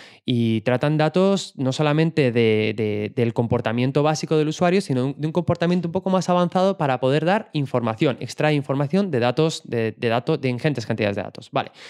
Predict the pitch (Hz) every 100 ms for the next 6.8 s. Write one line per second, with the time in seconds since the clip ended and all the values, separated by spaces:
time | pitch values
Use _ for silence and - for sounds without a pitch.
0 | - - 143 143 - 202 233 208 180 135
1 | 110 110 - 101 - - - - _ _
2 | - 135 135 160 160 175 190 226 208 156
3 | - 110 110 104 - - 147 165 165 151
4 | 165 147 139 123 107 107 131 156 151 -
5 | - 123 113 110 110 123 120 117 107 107
6 | 107 101 123 139 165 170 - -